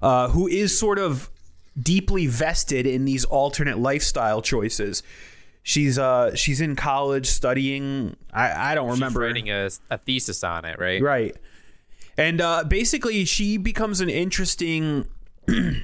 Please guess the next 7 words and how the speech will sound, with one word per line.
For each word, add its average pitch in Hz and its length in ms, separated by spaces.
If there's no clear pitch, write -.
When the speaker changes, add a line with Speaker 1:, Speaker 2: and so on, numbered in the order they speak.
Speaker 1:
It's - 460
his 143 240
touchstone 226 600
into 220 220
these 214 200
alternate 156 540
real-, 156 360